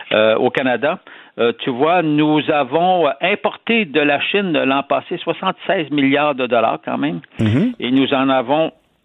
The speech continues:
Speaker 1: exporter, euh, nos pro-, des produits canadiens exportés en Chine autour de vingt-cinq milliards. Donc, c'est, si tu fais le total, ça dépasse les cent milliards. C'est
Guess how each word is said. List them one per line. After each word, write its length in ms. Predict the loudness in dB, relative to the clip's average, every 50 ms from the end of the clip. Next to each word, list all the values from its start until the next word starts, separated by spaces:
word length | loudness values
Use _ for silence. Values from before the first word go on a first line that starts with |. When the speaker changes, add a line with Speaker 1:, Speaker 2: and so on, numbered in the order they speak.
| -8 -6
Speaker 1:
exporter, 760 | -6 -6 -6 -4 -4 -4 -4 -4 _ -2 0 2 2 2 4 4
euh, 180 | 4 4 2 2
nos 180 | 0 0 -2
pro-, 200 | 0 0 -2 -2
des 200 | 0 0 -2 -2
produits 280 | 0 0 -2 -2 -2 -2
canadiens 340 | -2 0 0 0 0 -2 -4
exportés 400 | -4 -4 -4 -4 -4 -2 -2 0
en 140 | 0 0 0
Chine 340 | -2 -2 -2 0 0 0 0
autour 320 | 0 0 0 0 0 0
de 80 | 0 0
vingt-cinq 520 | -2 -2 -2 -4 -4 -4 -4 -6 -4 -4
milliards. 380 | -4 -4 -2 0 2 2 2 2
Donc, 200 | 0 -2 -4 -4 -4
c'est, 120 | -4 -4 -4
si 200 | -6 -12 -10 -6
tu 60 | -4
fais 80 | -4
le 60 | -2 -2
total, 440 | -2 -4 -2 0 -2 -2 -2 -2 -4
ça 100 | -4 -4
dépasse 320 | -2 -2 -2 0 -2 -2 -2 -4
les 80 | -8 -4
cent 140 | -2 -2 0
milliards. 380 | 0 0 0 0 0 0 -2 -2
C'est 120 | -4 -4